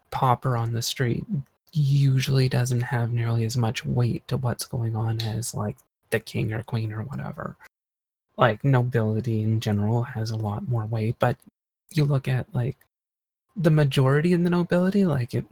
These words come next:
say you got something like French nobility where there was, like, hundreds of them. Most of them are no more important than the pauper on the street.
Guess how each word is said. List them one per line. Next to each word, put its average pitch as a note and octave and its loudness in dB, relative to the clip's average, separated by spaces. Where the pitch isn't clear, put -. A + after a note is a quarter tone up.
say A2+ 2
you C#3+ 2
got B2 0
something - 2
like A2+ 4
French - -2
nobility C3 0
where B2 2
there A#2+ 2
was, A#2 -2
like, A2+ -2
hundreds C3+ 0
of F#3+ 2
them. C#4+ -4
Most G3+ 4
of F3+ 2
them E3 4
are D3+ 4
no C#3 4
more C#3 4
important C3 2
than C3 0
the - 0
pauper C3 -4
on B2+ 2
the A#2+ -2
street. - -4